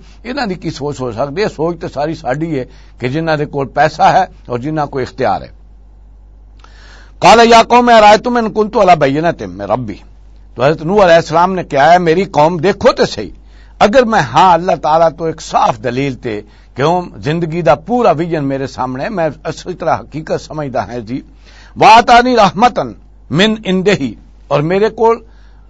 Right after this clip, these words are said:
رحمت بھی پہنچ گئی ہے اللہ تعالیٰ دی طرفوں، مینوں اللہ تعالیٰ نے اپنے کلام نال بھی نوازیا۔ فَأُمِّيَتْ عَلَيْكُمْ، لیکن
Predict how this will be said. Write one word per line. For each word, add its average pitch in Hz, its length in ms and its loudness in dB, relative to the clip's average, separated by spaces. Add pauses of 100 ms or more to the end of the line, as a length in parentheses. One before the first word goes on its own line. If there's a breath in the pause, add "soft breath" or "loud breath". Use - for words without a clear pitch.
رحمت 233 340 6
بھی 285 200 -2
پہنچ 226 360 0
گئی 185 180 0
ہے 170 60 4 (340)
اللہ 165 220 2
تعالیٰ 151 380 0
دی 131 60 -10
طرفوں، 123 360 -6
مینوں 160 280 -4
اللہ 147 160 -2
تعالیٰ 156 380 0
نے 180 100 -4
اپنے 156 300 -6 (340 soft breath)
کلام 170 340 4
نال 208 180 6
بھی 202 160 -6
نوازیا۔ 123 540 2 (440 soft breath)
فَأُمِّيَتْ 208 760 0
عَلَيْكُمْ، 120 580 0 (320 loud breath)
لیکن 202 460 -2